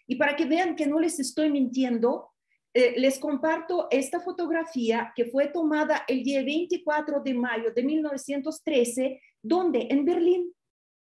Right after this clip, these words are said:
donde el emperador de Rusia y el emperador de Gran Bretaña, ¿sí?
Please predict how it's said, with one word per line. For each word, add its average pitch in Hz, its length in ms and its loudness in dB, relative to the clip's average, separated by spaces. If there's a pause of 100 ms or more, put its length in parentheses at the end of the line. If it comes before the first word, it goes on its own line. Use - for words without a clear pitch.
(140)
donde 311 520 2
el 277 120 2
emperador 285 760 2
de 427 180 4
Rusia 254 760 0 (920)
y 240 140 0
el 254 80 2
emperador 277 680 0
de 285 120 -2
Gran 320 320 -2
Bretaña, 262 840 -2 (840)
¿sí? 311 440 -4